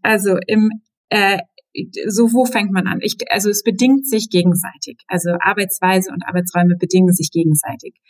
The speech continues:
Es macht nie Sinn, äh, ein tolles rotes Sofa und alles agil umzubauen, aber die Menschen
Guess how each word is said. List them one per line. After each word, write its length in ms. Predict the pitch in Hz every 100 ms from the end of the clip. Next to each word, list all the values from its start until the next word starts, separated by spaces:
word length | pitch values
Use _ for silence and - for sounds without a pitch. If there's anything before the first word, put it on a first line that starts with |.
| - - _
Es 160 | 196 202
macht 260 | 196 -
nie 220 | 226 247 233
Sinn, 460 | 214 214 220 - _ _ -
äh, 260 | 190 180 185 -
ein 80 | 214
tolles 360 | 214 214 214 208
rotes 320 | 202 202 -
Sofa 420 | 220 220 214 196
und 180 | - -
alles 320 | - 190 196 -
agil 300 | 185 196 -
umzubauen, 720 | 226 226 202 180 175 190 202 -
aber 440 | 185 185 185 180 - _ _ _ -
die 180 | 196 190
Menschen 920 | 190 196 196 208 - 202 196 190 _